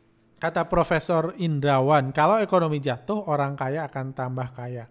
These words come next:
orang miskin bakal tambah miskin? Saya nggak, eh, saya nggak tahu statement lengkapnya Pak Profesor Indrawan apa, dan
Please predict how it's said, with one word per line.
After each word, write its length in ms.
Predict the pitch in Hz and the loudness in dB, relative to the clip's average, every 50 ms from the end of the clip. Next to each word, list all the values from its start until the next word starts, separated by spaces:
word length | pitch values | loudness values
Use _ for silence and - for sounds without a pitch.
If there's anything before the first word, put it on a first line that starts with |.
| _ _ _ _ _ _ _ - - | _ _ _ _ _ _ _ -8 -4
orang 240 | 147 147 139 139 | -4 -2 -2 -2
miskin 400 | 143 139 123 - - 175 165 160 | -4 -4 -6 -6 -6 -6 -6 -4
bakal 400 | 151 139 131 - - 135 135 135 | -4 -6 -6 -6 -6 -6 -6 -6
tambah 320 | 131 - 135 131 131 131 131 | -8 -10 -10 -8 -8 -8 -8
miskin? 560 | 131 139 147 139 - - - 165 143 117 110 - - _ _ _ _ _ _ _ _ _ _ _ _ - _ - - - - - - - - - - - - _ _ _ - | -6 -4 -4 -4 -6 -6 -6 -4 -4 -4 -6 -10 -18 _ _ _ _ _ _ _ _ _ _ _ _ -20 _ -20 -20 -20 -20 -20 -20 -20 -20 -20 -20 -20 -20 _ _ _ -4
Saya 180 | - 165 160 156 | -2 0 4 6
nggak, 200 | 156 147 147 147 165 - - - | 6 6 6 4 -2 -10 -8 -4
eh, 260 | 151 139 135 135 135 139 | 0 0 2 2 2 4
saya 120 | - 196 196 | 6 6 6
nggak 180 | 180 170 160 160 180 | 6 6 6 8 6
tahu 100 | 185 185 | 6 6
statement 460 | 180 - 170 156 151 156 156 151 147 | 6 4 2 2 2 0 -2 0 0
lengkapnya 640 | 151 147 147 143 - 160 160 - - 160 151 135 123 | 0 -2 -2 0 0 0 0 -2 -2 -2 -2 -2 -2
Pak 380 | 127 139 131 131 135 - _ - | -2 -4 -4 -4 -6 -10 _ -4
Profesor 480 | 143 135 - - 123 - 135 131 147 | -4 -4 -2 -4 -6 -6 -6 -6 -4
Indrawan 580 | 147 139 135 127 127 127 123 123 123 123 127 - | -4 -4 -4 -2 -2 -2 -2 -2 -4 -4 -6 -6
apa, 640 | - 123 117 - _ 180 196 220 233 240 233 226 - - - - - - - - - _ _ _ _ _ _ - - - - - - - - _ _ _ _ - _ _ - - - | -8 -10 -12 -4 _ 2 4 4 4 2 -2 -8 -14 -20 -20 -20 -20 -20 -20 -20 -20 _ _ _ _ _ _ -20 -20 -20 -20 -20 -20 -20 -20 _ _ _ _ -20 _ _ -20 -18 -8
dan 480 | - 147 147 139 135 135 139 147 151 | -2 0 0 2 0 -2 -4 -8 -12